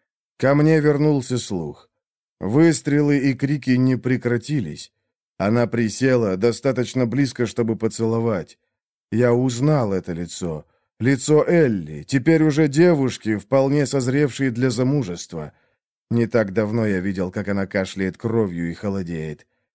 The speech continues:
Ошибиться было невозможно. Девушка поцеловала меня в лоб. Я уставился на шрам на её шее. Шрам, который лично сделал её же саблей, когда перерезал ей горло на морской стене.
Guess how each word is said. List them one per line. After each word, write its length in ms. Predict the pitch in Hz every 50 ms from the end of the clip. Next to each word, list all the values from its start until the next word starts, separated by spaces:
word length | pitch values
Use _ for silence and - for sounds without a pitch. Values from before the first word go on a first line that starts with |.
| _ _ _ -
Ошибиться 800 | 98 98 95 - 104 101 92 87 101 120 110 - - - 85
было 340 | 78 78 90 87 82 82 85
невозможно. 1040 | 85 85 90 95 95 98 98 95 92 101 113 113 101 85 78 - - 73 69 - - _ _ _ _ _ _ _ _ _ _ _ _ _ _ _ _ _
Девушка 680 | - 95 104 143 165 165 147 143 139 120 - - 131 110
поцеловала 720 | 107 127 123 - 127 127 127 127 123 131 127 123 120 113
меня 280 | 113 113 110 107 104 95
в 100 | 92 101
лоб. 340 | 110 113 110 92 80 _ _ _ _ _ _ _ _ _ _ -
Я 200 | 127 127 123 120
уставился 800 | 117 107 101 - - 131 127 117 117 110 101 92 - - 104
на 140 | 104 107 107
шрам 460 | 101 - 113 120 131 123 107 95 92
на 100 | 87 85
её 220 | 82 82 85 87 82
шее. 440 | - - 101 90 82 78 76 78 _ _ _ _ _ _
Шрам, 480 | - - - 131 131 143 143 143 135 123
который 420 | - 135 131 139 127 131 131 131
лично 480 | 123 127 135 139 127 101 - 123 123 117
сделал 560 | 104 92 87 107 131 131 131 131 127 120 117
её 340 | 110 104 113 120 120 123 120
же 160 | 104 113 113
саблей, 540 | 104 - - 135 135 127 110 120 120 113 107
когда 320 | - 113 107 104 123 117
перерезал 600 | 110 - 120 117 117 113 123 120 107 110 117 113
ей 240 | 110 113 117 113 107
горло 420 | 95 104 127 131 123 123 120 120 117
на 120 | 117 113
морской 520 | 113 110 104 101 - - - 123 110 104
стене. 560 | 95 - - - 110 107 107 101 92 82 76